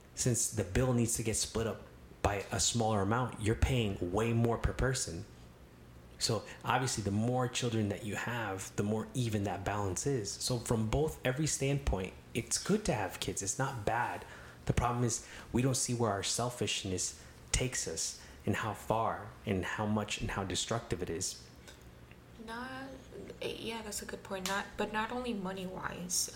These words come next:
Speaker 2: I mean, for your
Speaker 1: Well, I, I said it on, on every, from,
Speaker 2: Yeah,
Speaker 1: uh,
Speaker 2: but
Speaker 1: from a philosophical, theological, economical, a selfish, uh, a
Speaker 2: Yeah.
Speaker 1: bettering of a human being. Uh,
Speaker 2: Yeah, for you, for, for yourself, uh, I could say from experience that every child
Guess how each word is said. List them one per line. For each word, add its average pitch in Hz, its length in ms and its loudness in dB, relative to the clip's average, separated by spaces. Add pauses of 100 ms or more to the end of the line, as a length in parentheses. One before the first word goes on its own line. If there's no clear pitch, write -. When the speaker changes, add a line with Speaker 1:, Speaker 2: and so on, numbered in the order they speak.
Speaker 2:
I 202 60 -6
mean, 180 260 0
for 127 220 2
your 180 220 2
Speaker 1:
Well, 107 80 6
I, 107 140 4 (100)
I 104 60 2
said 120 200 4
it 107 160 2
on, 104 240 4
on 101 200 2
every, 95 280 0
from, 95 340 2
Speaker 2:
Yeah, 95 240 2
Speaker 1:
uh, - 140 -2
Speaker 2:
but 214 140 2
Speaker 1:
from 104 120 4
a 98 60 2
philosophical, 117 720 0
theological, 90 1000 0
economical, 90 920 0
a 107 80 0
selfish, 104 800 0
uh, 104 60 -2
a 92 260 -2 (160)
Speaker 2:
Yeah. 98 60 -2 (100)
Speaker 1:
bettering 110 320 4
of 95 120 0
a - 40 0
human 95 460 2
being. 90 600 0
Uh, 92 160 -2
Speaker 2:
Yeah, - 140 -2
for - 160 -6
you, 220 220 -4 (180)
for, - 340 -6
for - 200 -6
yourself, 208 760 -4
uh, - 60 -2 (380)
I 196 120 -2
could 202 200 -4
say 208 220 -2
from 196 260 -6
experience 196 540 -2
that 196 180 -4
every 202 220 -2
child 185 440 -2